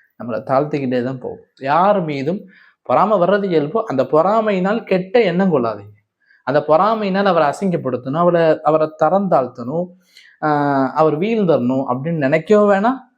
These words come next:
அது மூலியமாக எந்த ஒரு கெட்ட செயல் நம்மள்ட்ட வெளிப்படவும் வேணாம், அதுதான் பாவம். இப்ப அல்லாஹ்வுடைய தூதர் அடுத்து சொன்னாங்க, "வலா தனாஜசு", உங்களை ஒருத்தர் ஒருத்தர் ஏமாத்தாதீங்க. "வலா தனாஜசு",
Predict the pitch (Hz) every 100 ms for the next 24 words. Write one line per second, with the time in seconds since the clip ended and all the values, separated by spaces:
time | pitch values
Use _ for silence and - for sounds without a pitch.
0 | _ _ _ _ _ _ _ _ _ _
1 | _ _ - 117 151 180 180 165 160 143
2 | 147 160 151 151 - - 156 147 151 151
3 | 147 139 147 - - _ _ _ 117 147
4 | - 131 147 127 101 117 147 254 214 117
5 | 98 90 - _ _ _ 185 180 220 190
6 | 165 147 175 156 151 180 180 139 117 104
7 | 107 127 196 - - _ _ _ 120 151
8 | 196 - - 147 196 254 196 151 - 98
9 | - _ _ _ _ _ _ _ 131 165
10 | 180 135 156 180 196 156 147 175 127 151
11 | 185 175 - 104 104 - _ _ _ _
12 | _ _ _ _ _ _ _ 123 156 170
13 | 160 175 175 117 -